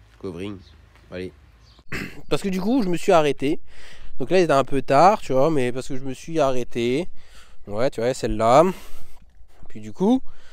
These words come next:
tu vois, donc là, il y a la plaque, c'est normal, tu vois, tu verras pas. Mais voilà ce que ça donne. Avec le covering fait. Bah, fait maison, de toute façon, tout est fait maison. J'ai pas un, euh, parce que tu sais, ici, t'as une plaque là, euh,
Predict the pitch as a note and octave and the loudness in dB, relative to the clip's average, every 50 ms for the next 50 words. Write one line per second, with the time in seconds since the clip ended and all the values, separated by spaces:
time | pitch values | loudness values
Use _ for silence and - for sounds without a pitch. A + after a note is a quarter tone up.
0 | - - - - - - - - - - - - A2 B2 C#3+ B2+ A2+ A#2 A#2 - | -14 -16 -14 -10 -4 -4 -4 -4 -4 -6 -6 -2 0 0 0 0 0 -4 -4 0
1 | - D#3 D#3 C#3+ B2 A#2 A#2 - D3 C3+ B2 - - G#2 G2+ G2 A2+ C3+ C3 A#2 | 2 2 4 4 4 2 2 2 0 0 -2 -2 -6 -6 -6 -4 -2 -2 -2 -2
2 | - - G#2 G2 - - - F#2 F2+ F2+ F2+ F#2+ - C3 B2+ - - - - - | -4 -6 -10 -10 -10 -10 -8 -6 -4 -4 -6 -6 -6 -6 -8 -8 -10 -18 -16 -16
3 | - - - - - - - - - - - - - - - - - - - B2 | -16 -14 -16 -18 -18 -16 -16 -14 -14 -10 -8 -8 -8 -8 -10 -14 -12 -8 -2 0
4 | C#3 D#3+ E3+ F3+ F#3 F#3 E3+ - - D#3+ D3 - D#3+ D3+ D#3+ D3+ B2 A2 G2+ F#2+ | 0 2 2 2 2 2 0 -2 -6 -8 -4 -2 -2 0 0 0 0 -2 -6 -8
5 | G2 G2 - - - - - - - - - - - - - - - - - - | -12 -12 -14 -14 -14 -14 -14 -14 -16 -16 -18 -20 -20 -20 -20 -18 -14 -14 -10 -8
6 | A#2 A#2 C3+ C3+ - D3 B2+ - - C3+ B2+ C3 C3 C3 B2+ - - - A2 - | -4 -4 -4 -4 -2 -4 -4 -2 -2 -4 -2 -2 -6 -6 -8 -10 -10 -10 -10 -10
7 | - - - - - - - - C3 - D#3+ D#3+ D#3 D3+ D#3 B2 G#2+ - - - | -10 -12 -10 -10 -8 -8 -6 -6 0 2 2 2 2 0 0 -2 -2 -4 -6 -6
8 | C#3 - D#3 D3 - D3 C#3 C3+ A#2 B2+ A#2+ A2 G2+ G2+ G#2 - - - - - | -6 -4 -4 -6 -6 -8 -10 -8 -6 -2 -2 -2 -4 -4 -8 -10 -12 -14 -14 -16
9 | - - - - - - - - - - - - - - - G#2+ G2+ B2 A#2 - | -16 -10 -4 -2 -2 -2 -4 -8 -10 -10 -12 -12 -14 -14 -12 -10 -8 -6 -2 0
10 | C#3 C#3 C3+ C3+ C3+ B2+ A#2+ A#2+ A#2 A2+ A2+ A2 G#2+ G#2+ G#2 G#2 G2+ G2 G#2 - | 2 2 2 2 2 0 0 0 -2 -2 -2 -4 -4 -4 -4 -6 -6 -8 -10 -10
11 | - D3 - - C#3 C3 A#2+ A2 - - B2+ - - - G2 F#2+ - - C3+ C#3 | -10 -10 -8 -4 -4 -4 -4 -4 -6 -8 -8 -8 -8 -8 -8 -8 -8 -6 -6 -6
12 | - - C3 C3 C3+ C3 A#2 G2+ F#2+ F2+ G2 | -4 -4 -4 -4 -2 -2 -2 -4 -4 -4 -4